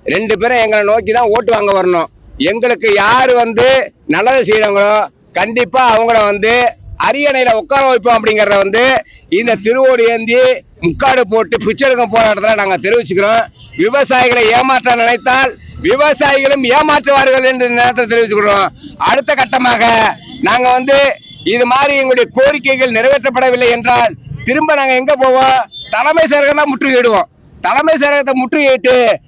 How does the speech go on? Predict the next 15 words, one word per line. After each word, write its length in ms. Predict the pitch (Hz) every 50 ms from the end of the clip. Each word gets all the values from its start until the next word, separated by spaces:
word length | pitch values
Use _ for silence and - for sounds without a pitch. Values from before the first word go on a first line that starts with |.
| _ _ -
எங்களுடைய 360 | 175 220 254 262 254 254 233 -
கோரிக்கையை 420 | - 247 285 311 311 277 220 285 277
நிறைவேற்றுங்கள் 600 | 247 247 277 311 320 311 294 302 302 294 294 285 285
என்று 200 | 277 277 277 285 277
நாங்க 220 | 262 254 247 240 240
கையேந்துவதில், 840 | 220 226 226 262 285 285 277 247 262 254 247 240 240 240 226 214 175 - - - - -
திருவோடு 280 | - 269 302 294 285 277
ஏந்துவதில் 400 | 277 269 254 254 247 240 233 233 226 214 185 - - - -
சந்தேகம் 520 | - 196 240 262 262 294 294 285 277 262 247
இல்லை. 280 | 240 233 233 240 233 226 208 160 - - - -
அதனால 280 | 180 214 349 370 - -
வந்து 240 | 719 - - 247 247 233 214 - - - -
தலைமை 280 | - 226 254 269 285 277
செயலகத்தை 400 | 269 262 254 254 247 240 240 233
முற்றுகையிட்டு 540 | 214 233 247 - 285 269 254 240 190 240 240